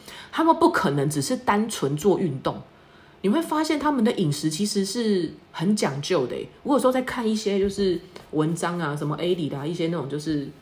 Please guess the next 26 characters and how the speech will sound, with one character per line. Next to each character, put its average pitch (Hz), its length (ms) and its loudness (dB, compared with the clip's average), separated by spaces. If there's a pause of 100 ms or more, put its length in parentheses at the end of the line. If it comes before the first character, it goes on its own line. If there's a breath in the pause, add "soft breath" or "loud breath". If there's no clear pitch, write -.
(120)
杂 143 240 -2
志 180 160 -2
的 147 100 0
时 143 160 -10
候 143 200 -6
啊， 131 160 -6
他 208 80 2
们 190 80 2
就 202 80 0
看 214 120 0
到 202 140 2
说 190 260 0 (180 loud breath)
有 151 100 -2
个 160 100 0
六 214 220 4
十 208 160 -2
五 151 180 -2
岁 180 260 0
的 139 440 -2
英 220 180 -2
国 170 180 2
女 165 160 2
模 147 240 2
特 247 160 -2
儿 156 220 2
啊， 147 320 -2